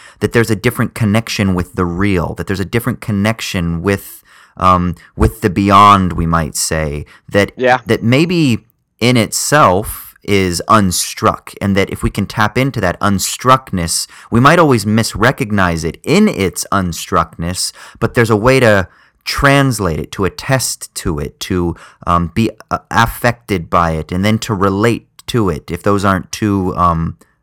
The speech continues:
Speaker 1: uh, like, imprecise terms. Do you know what
Speaker 2: No,
Speaker 1: I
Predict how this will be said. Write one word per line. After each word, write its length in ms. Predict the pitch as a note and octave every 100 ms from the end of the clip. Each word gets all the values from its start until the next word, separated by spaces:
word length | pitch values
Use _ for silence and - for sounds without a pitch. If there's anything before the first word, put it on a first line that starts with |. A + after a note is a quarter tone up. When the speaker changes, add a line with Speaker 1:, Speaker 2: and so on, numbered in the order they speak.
| _ -
Speaker 1:
uh, 320 | - E2 D#2+ - -
like, 240 | F#2 -
imprecise 680 | G#2+ G#2+ - G2+ G#2 F#2 -
terms. 600 | - A#2 G2+ D#2 C#2+ - - _ -
Do 60 |
you 40 | B2+
know 60 |
what 80 |
Speaker 2:
No, 60 |
Speaker 1:
I 20 | D#3